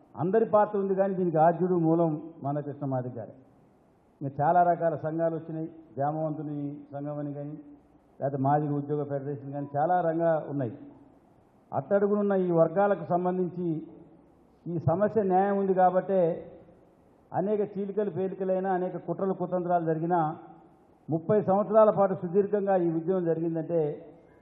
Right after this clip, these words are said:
ఈ సమస్య పట్ల ఉన్న కమిట్మెంటు, ఈ సమస్యకున్న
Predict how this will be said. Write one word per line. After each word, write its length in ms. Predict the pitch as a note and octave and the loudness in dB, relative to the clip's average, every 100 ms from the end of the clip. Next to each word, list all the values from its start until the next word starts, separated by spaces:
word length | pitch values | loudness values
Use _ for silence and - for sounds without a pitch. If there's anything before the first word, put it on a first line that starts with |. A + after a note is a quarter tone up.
| - | -6
ఈ 140 | F3+ | -4
సమస్య 380 | D#3+ E3+ G3 G#3 | 0 0 0 0
పట్ల 280 | F3+ F#3+ F#3+ | 0 0 -2
ఉన్న 140 | F3+ | -4
కమిట్మెంటు, 760 | E3+ D#3 D#3+ F#3 G3 G3 G#3+ A3 - - - _ _ _ - | -2 -2 -2 -2 -4 -2 -2 -4 -14 -20 -20 _ _ _ -6
ఈ 140 | F#3+ | -4
సమస్యకున్న 840 | - F3+ G#3+ F#3+ G#3+ G#3 G#3 F#3 | 0 2 2 -2 -2 -2 -2 -2